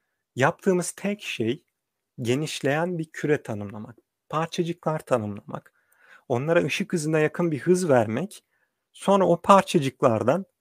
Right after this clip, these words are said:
her saniye gözlemciye ışın demetleri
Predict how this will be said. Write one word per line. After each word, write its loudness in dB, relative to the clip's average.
her 0
saniye 0
gözlemciye 2
ışın 0
demetleri 0